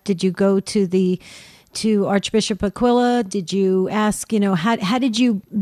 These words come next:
give birth to this ministry? And then, ha-, and, and volunteer-wise,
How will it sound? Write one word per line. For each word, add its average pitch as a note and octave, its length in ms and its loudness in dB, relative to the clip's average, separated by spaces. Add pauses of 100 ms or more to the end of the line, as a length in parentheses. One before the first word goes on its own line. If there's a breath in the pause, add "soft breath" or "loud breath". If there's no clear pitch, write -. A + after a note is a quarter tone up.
(200)
give G3 260 2
birth A3 360 2
to G#3+ 100 -2
this G3 260 -2
ministry? G#3+ 760 0
And G3+ 180 0
then, G3 180 0
ha-, F3 260 -4
and, G#3 400 -4
and F#3+ 460 0
volunteer-wise, G#3+ 1080 2